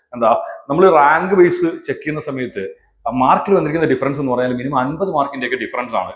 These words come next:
വന്നിരിക്കുന്നത്. So ആ ഒരു ഡിഫറൻസ് ഈ വർഷം ഉണ്ടാവാനായിട്ടുള്ള ചാൻസ് ഉണ്ട്. പക്ഷേങ്കില്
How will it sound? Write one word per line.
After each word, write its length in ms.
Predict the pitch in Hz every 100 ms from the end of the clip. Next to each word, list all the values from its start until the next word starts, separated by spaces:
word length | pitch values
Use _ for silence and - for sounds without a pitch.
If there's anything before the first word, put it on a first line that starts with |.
| -
വന്നിരിക്കുന്നത്. 500 | 101 101 95 92 90 - _ _ -
So 80 | 214
ആ 80 | 202
ഒരു 140 | 285
ഡിഫറൻസ് 480 | 226 196 208 214 160
ഈ 200 | 170 156
വർഷം 260 | 160 156
ഉണ്ടാവാനായിട്ടുള്ള 680 | 143 120 120 127 123 120 120
ചാൻസ് 180 | 113 110
ഉണ്ട്. 120 | 120
പക്ഷേങ്കില് 420 | - - 135 160